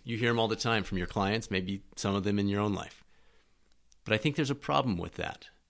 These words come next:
the way these are approached, and probably a big reason why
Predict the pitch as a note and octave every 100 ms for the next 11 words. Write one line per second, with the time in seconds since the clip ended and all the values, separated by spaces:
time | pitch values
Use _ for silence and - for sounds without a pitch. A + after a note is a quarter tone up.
0 | _ _ - G2 F#2+ G#2+ B2+ A#2+ A#2+ G#2+
1 | G2+ F#2 - B2+ G#2+ - A2 G2 - -
2 | C3+ C#3+ A2+ G#2+ G2+ G2+ G2 - _ _
3 | _ _ _ _ _ - G2 G2 C3 A#2+
4 | A2+ A2+ G2 G2 F#2+ G2 G#2+ G#2+ G#2+ G#2